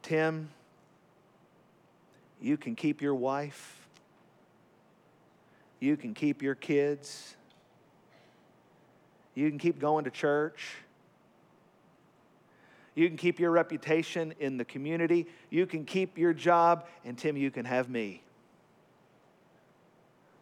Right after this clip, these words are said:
Right here, right now on that couch. It'll be so easy. You can have it all.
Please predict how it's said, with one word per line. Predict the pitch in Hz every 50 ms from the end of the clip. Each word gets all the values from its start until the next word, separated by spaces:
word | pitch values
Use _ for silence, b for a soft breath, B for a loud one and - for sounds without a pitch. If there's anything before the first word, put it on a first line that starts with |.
| _ -
Right | 104 117 135 170 190
here, | 185 190 180 165
right | 165 165 175 -
now | 147 143 131 127
on | 120 127
that | 123 120 -
couch. | - - 110 101 95 - - - - - - _ _ _ _ _ _ _ _ _ _ _ _ _ _ _ _ _ _ _ _ _ _ _ _ _ _ _ _ _ _ _ _ _ _ _ _ _ -
It'll | 135 123 120
be | 131
so | 120 - - 139 147 151 139
easy. | 131 107 - - - - - - _ _ _ _ _ _ _ _ _ _ _ _ _ _ _ _ _ _ _ _ _ -
You | 131 120
can | - 123 117
have | 120 117 113 117
it | 117
all. | 110 101 92 85 - -